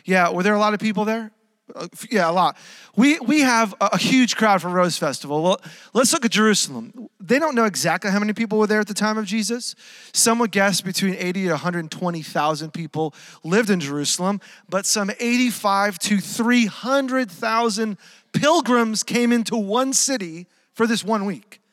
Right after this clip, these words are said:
It's huge. And so people are sleeping everywhere. And there are animals 'cause they're bringing things for sacrifice, animals for sacrifice. So there's more people, there's more animals. The city is bustling.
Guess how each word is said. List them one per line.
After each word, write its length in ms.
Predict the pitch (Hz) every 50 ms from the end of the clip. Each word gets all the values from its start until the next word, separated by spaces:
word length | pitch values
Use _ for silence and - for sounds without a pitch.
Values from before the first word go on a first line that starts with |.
| _ _ _ _ _ _ _
It's 200 | - 277 262 -
huge. 760 | - - - - 330 381 381 294 190 143 143 _ - - - - - - - - - -
And 100 | 214 185
so 100 | 233 220
people 440 | - 226 277 294 285 - 294 285 285
are 300 | 233 196 196 202 190 - - - _
sleeping 880 | - - - - - 233 254 285 277 269 _ 285 277 269 269 262 254 - _ _ _ _ _ _ -
everywhere. 720 | 285 330 339 262 285 311 294 254 208 190 180 160 147 135 - - - - -
And 160 | 247 240 233
there 120 | 233 220 202
are 80 | 220 -
animals 440 | 233 254 302 330 294 233 196 170 -
'cause 140 | - 214 190
they're 100 | 180 180
bringing 300 | 156 202 208 208 208 202
things 200 | - 208 202 185
for 120 | - 175
sacrifice, 640 | 160 - 208 208 226 - 196 165 - 170 147 147 - -
animals 300 | - 175 175 185 170 -
for 100 | 170 151
sacrifice. 640 | - 180 180 180 - 170 139 156 156 147 127 - - - - - - -
So 100 | - 240
there's 160 | 247 247 196 185
more 180 | 226 233 226
people, 440 | - - - 269 269 233 - 220 208
there's 200 | 190 202 180 151
more 280 | 190 196 196 202 180 - - - - _ -
animals. 540 | 233 247 254 254 240 220 208 196 185 165 147
The 100 | 165 147
city 320 | - - 240 226 220 226
is 160 | 208 180 151
bustling. 800 | 147 - - 202 214 208 - - 208 202 190 185 185 185 180